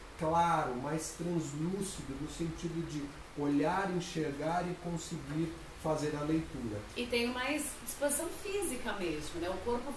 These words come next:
Speaker 2: funciona melhor, menos dores, né? De uma maneira mais,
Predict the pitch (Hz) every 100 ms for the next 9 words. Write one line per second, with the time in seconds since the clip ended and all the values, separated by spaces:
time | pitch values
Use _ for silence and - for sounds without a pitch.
0 | - 294 - - 339 330 330 269 226 185
1 | 180 190 190 196 - 208 208 202 - -
2 | 202 196 202 196 196 196 - - - -
3 | - 294 349 240 226 226 226 247 254 262
4 | 254